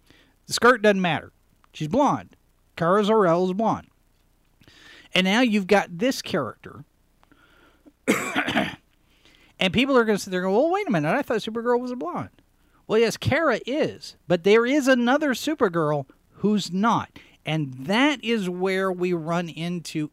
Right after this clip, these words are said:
issues, what people are reacting to and responding to here, because in the trailer, she says, "My name is Kara." And if, if that's the case,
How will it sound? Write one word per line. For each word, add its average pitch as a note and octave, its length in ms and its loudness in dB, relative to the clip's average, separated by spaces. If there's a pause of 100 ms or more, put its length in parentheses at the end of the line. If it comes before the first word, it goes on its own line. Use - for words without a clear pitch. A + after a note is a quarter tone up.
issues, D#3+ 600 -4
what D#3 200 -8
people G#3 340 -4
are F3 100 0
reacting E3 640 -2
to D3+ 220 -6
and D3+ 100 -8
responding G3 600 -4
to D3+ 180 -6
here, C3+ 400 -6 (420)
because F#3+ 560 0
in A#3+ 260 0
the C4 120 0
trailer, G#3 800 -4 (880)
she A3 300 -6
says, F3+ 440 -2
"My F#3 360 -2
name G#3+ 320 0
is G#3 160 -4 (140)
Kara." G3+ 640 -2 (1120)
And G3+ 180 2
if, G#3 240 0 (520)
if F#3+ 260 -2
that's G3 460 -4
the B3 120 -12
case, B3 760 -6